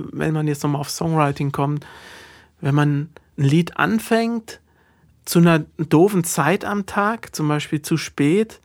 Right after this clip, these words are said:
und man muss einfach, irgendwann kann man nicht mehr, ist müde, muss ins Bett oder sonst was und unterbricht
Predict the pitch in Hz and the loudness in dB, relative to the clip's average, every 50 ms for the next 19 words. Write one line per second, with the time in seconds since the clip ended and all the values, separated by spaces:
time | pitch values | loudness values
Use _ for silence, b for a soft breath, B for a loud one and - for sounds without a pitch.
0 | _ _ 160 147 165 165 160 156 160 185 233 240 240 - 175 165 175 175 - 175 | _ _ 0 2 4 4 6 6 6 6 4 4 2 0 2 2 2 2 0 -2
1 | 165 - - 175 180 180 175 170 165 165 - 160 - - 170 214 226 175 147 139 | -2 0 0 0 0 2 2 2 0 0 -4 -6 -4 -2 0 0 0 0 0 -2
2 | 139 143 147 147 147 156 - 156 156 147 165 220 233 202 175 165 160 - - 156 | -2 0 0 0 0 -2 -2 -2 0 2 2 2 0 -2 -4 -4 -6 -8 -8 -10
3 | 143 - - - 170 202 - - 143 139 135 139 151 165 170 165 - 151 151 - | -12 -10 -4 -2 -2 -2 -2 -4 -6 -6 -4 -4 -4 -6 -6 -6 -6 -8 -8 -8
4 | B B B B B B B B B B B B B - 151 147 170 - 160 - | B B B B B B B B B B B B B -4 -2 -2 0 0 0 2
5 | 165 147 139 127 147 139 151 196 220 - - - - - - | 2 0 0 2 2 2 4 2 2 -2 -6 -14 -16 -20 -20